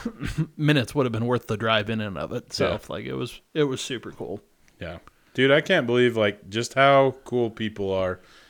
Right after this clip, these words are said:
Speaker 2: And, I mean, I, I guess I get it. Like, I would kinda be the same way. I'm not overly, like, extroverted.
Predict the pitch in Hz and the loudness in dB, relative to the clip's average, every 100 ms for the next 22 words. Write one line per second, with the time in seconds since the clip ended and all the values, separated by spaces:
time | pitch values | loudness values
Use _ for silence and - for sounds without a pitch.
0 | _ 151 175 190 196 196 160 180 208 190 | _ -2 2 4 4 4 2 4 4 6
1 | 135 - 110 131 - 110 117 135 151 123 | 4 4 4 4 2 0 2 4 2 2
2 | 104 - 117 113 101 92 104 104 104 101 | -6 -4 -2 0 -2 -2 -4 -2 -2 0
3 | 127 123 113 107 - _ _ - _ - | 0 0 0 0 -4 _ _ -20 _ -2
4 | 113 120 117 117 110 104 98 98 107 110 | 2 4 4 2 2 2 0 0 0 -2
5 | - 120 113 113 127 135 | 0 -2 0 0 0 0